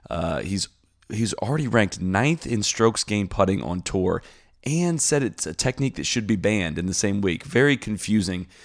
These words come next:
sequence of events, but he said the, the rationale was that it takes the stress, uh, of putting out of the game, which I found, again, very interesting. And good news is,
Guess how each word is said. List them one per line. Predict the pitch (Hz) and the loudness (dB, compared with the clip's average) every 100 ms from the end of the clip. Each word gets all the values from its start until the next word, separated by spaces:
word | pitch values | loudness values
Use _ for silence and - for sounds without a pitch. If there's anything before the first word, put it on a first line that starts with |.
| - - | -20 -10
sequence | - 110 107 95 | -4 -4 -2 -4
of | 98 | -2
events, | 92 95 85 | -2 -2 -2
but | - 90 | -4 -2
he | 90 | -2
said | - 98 90 | 2 2 2
the, | 90 80 - 92 | -2 -4 -2 -2
the | 90 | 2
rationale | 110 117 - 113 110 | 2 2 0 0 0
was | 104 | 0
that | 92 | -4
it | 82 | -6
takes | - 120 - | -4 -2 -2
the | 104 | -6
stress, | - - 104 101 - - - - _ - | -8 0 0 0 -4 -8 -20 -20 _ -4
uh, | 95 87 80 - | 0 0 0 -4
of | - 95 - | -4 -4 -4
putting | - - 113 127 131 - | -12 -4 -2 0 -2 -4
out | 107 | -4
of | 101 | -4
the | 98 | -6
game, | 90 98 127 214 240 _ _ | -4 -2 -2 -2 -6 _ _
which | 98 101 - | -10 -8 -6
I | 107 | -6
found, | 104 107 110 110 | -2 0 0 0
again, | - 95 117 | -4 -4 -4
very | 113 110 101 | 2 4 4
interesting. | 104 - 120 - - | 0 0 -2 -2 -4
And | 185 95 | -4 0
good | 110 | 0
news | 110 113 101 | 4 4 2
is, | 98 | -2